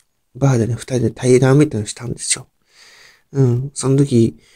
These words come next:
マリオいっぱい質問してね、こう、泉さんも返してくれたんですけど、本当にその時二人がね、こう、マリオがね、ちょっと、ジョーク交じりでちょっと言ってみたんですよ。「泉さん、僕と一緒に番組やりませんか？」って。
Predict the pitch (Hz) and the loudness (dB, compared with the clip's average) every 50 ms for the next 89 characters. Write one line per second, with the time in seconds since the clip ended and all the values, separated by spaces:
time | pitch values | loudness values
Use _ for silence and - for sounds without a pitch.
0 | _ _ _ _ _ 131 127 131 135 135 135 131 120 113 117 117 117 - - 123 | _ _ _ _ _ -12 -2 2 2 4 6 6 6 6 4 2 0 -2 -2 0
1 | 120 120 - - - 117 107 110 117 - - 110 104 120 131 135 - - 110 104 | 0 0 -2 -4 -6 -6 -6 -6 -6 -6 -8 -6 -6 -4 -4 -6 -6 -2 0 0
2 | 104 104 - 104 98 98 - 90 90 95 - - - 110 107 - - - 92 95 | 0 0 -2 -6 -6 -6 -6 -6 -8 -10 -12 -12 -14 -14 -14 -16 -16 -16 -16 -16
3 | - _ _ _ _ - - _ _ - 120 123 127 - _ _ _ _ _ - | -16 _ _ _ _ -20 -20 _ _ -20 -18 -18 -18 -20 _ _ _ _ _ -20
4 | - - _ _ _ _ _ _ _ _ _ _ _ - 165 165 170 180 165 - | -20 -20 _ _ _ _ _ _ _ _ _ _ _ -4 0 2 4 4 4 4
5 | 180 175 175 180 - 185 185 180 170 165 - _ - 143 151 156 165 165 165 160 | 4 4 4 2 0 0 2 2 0 0 -2 _ -2 0 2 4 6 6 6 6
6 | 165 160 160 151 147 135 127 139 147 143 143 - - 127 117 113 117 _ _ _ | 6 6 6 6 4 4 4 4 2 2 2 2 2 2 2 2 -2 _ _ _
7 | _ _ _ _ _ _ _ _ _ _ _ _ _ _ - 170 190 233 262 254 | _ _ _ _ _ _ _ _ _ _ _ _ _ _ 0 2 4 4 6 6
8 | 247 226 180 147 131 127 131 127 120 120 - - - 127 123 120 120 113 - - | 6 6 6 6 4 4 4 4 2 2 0 -4 0 2 4 4 4 2 0 -4
9 | _ _ - 131 147 180 196 202 202 202 202 190 196 190 175 156 135 113 110 107 | _ _ -2 2 4 6 6 6 4 4 4 4 4 4 4 4 4 4 2 2
10 | 104 104 - - _ - 107 107 107 - _ - 131 135 - 151 156 156 - - | 0 0 -4 -10 _ -6 -4 -4 -4 -6 _ -2 -2 -2 0 2 2 2 0 -2
11 | - - - _ _ _ - - - - - _ - 139 - 139 135 127 - 117 | -8 -12 -18 _ _ _ -20 -20 -20 -20 -20 _ -20 -18 -12 -10 -8 -8 -6 -4
12 | 123 127 127 123 - - 120 117 - - 120 117 - 117 120 123 135 139 143 156 | -2 0 0 -2 0 -2 -2 -2 -2 -4 -6 -6 -4 -2 0 2 4 4 4 4
13 | 156 151 147 151 147 147 139 - - 139 139 139 - - - _ _ _ | 4 4 4 4 4 2 2 2 2 0 0 -2 -6 -12 -20 _ _ _